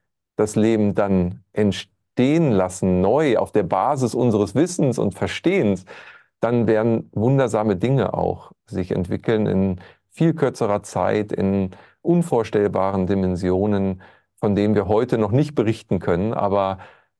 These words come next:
von den ersten Schritten, denke ich, haben wir heute schon mal berichten können und das auch erlebbar machen können. Und das Erleben ist das Wesentliche.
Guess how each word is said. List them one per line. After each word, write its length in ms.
von 140
den 120
ersten 320
Schritten, 460
denke 280
ich, 120
haben 140
wir 140
heute 260
schon 260
mal 200
berichten 460
können 460
und 400
das 160
auch 180
erlebbar 420
machen 280
können. 220
Und 100
das 120
Erleben 480
ist 160
das 140
Wesentliche. 500